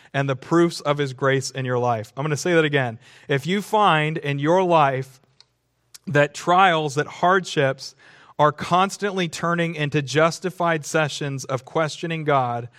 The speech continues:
then something is seriously wrong with your perspective of God's worthiness of your gratitude. If your gratitude is based on God, then it cannot be easily shifted. And that's the point. So, to ask the question again,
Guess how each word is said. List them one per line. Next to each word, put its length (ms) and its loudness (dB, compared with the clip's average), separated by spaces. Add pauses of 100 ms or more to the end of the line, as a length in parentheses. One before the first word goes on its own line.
(300)
then 140 0
something 460 0
is 160 -2
seriously 580 0
wrong 340 0
with 180 -4
your 80 0
perspective 840 -2
of 140 -6
God's 280 0
worthiness 600 -4
of 180 -8
your 120 -8
gratitude. 680 -6 (440)
If 160 -2
your 120 0
gratitude 680 2
is 120 -4
based 340 0
on 200 -4
God, 520 2 (420)
then 180 0
it 120 -4
cannot 720 0
be 220 -2
easily 720 -2
shifted. 720 -6
And 120 -6
that's 220 -2
the 80 -6
point. 380 -8 (240)
So, 480 0 (320)
to 100 -2
ask 220 2
the 80 -8
question 400 -2
again, 420 -2